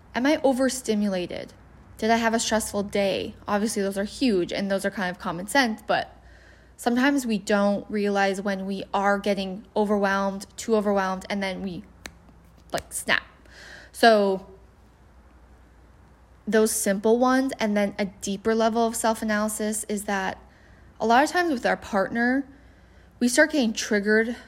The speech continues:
a lot more frequently when we have needs that are not being met. We might feel like we're doing everything around the house, everything for the kids. We're, we feel like it's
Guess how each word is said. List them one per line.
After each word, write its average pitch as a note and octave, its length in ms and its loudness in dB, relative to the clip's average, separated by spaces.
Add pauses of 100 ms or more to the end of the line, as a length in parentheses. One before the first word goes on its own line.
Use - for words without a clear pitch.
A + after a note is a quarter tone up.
(140)
a G#3+ 80 2
lot G3+ 560 2
more G#3 120 -2
frequently A#3 760 -2 (1040)
when B3 180 4
we B3 120 4
have B3+ 380 0
needs G#3+ 400 2
that G#3+ 140 4
are G3+ 100 2
not F#3+ 400 -4
being F#3 360 -6
met. F3 240 -8 (1200)
We G#3+ 600 0
might A3+ 240 2
feel G#3+ 460 4
like G3 260 0
we're G3+ 420 2 (400)
doing A3 320 0
everything C4 540 4
around A#3 240 2
the A3+ 60 2
house, A3 360 -2
everything C#4 460 4
for B3+ 160 0
the A#3+ 100 2
kids. G#3 640 0
We're, A3 480 2 (680)
we A#3 200 -2
feel A#3 280 2
like G3 260 -2
it's G3+ 120 -6